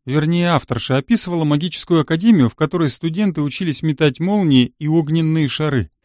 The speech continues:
В книге маги вызывали бури и обрушивали на берег цунами. Волшебники, ёпть! Я отложил читалку и посмотрел вверх.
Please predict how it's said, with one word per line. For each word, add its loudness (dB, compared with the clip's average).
В -20
книге 4
маги 0
вызывали 2
бури -2
и -6
обрушивали 0
на 4
берег 0
цунами. 0
Волшебники, 2
ёпть! 0
Я 2
отложил -2
читалку -2
и 0
посмотрел 0
вверх. -8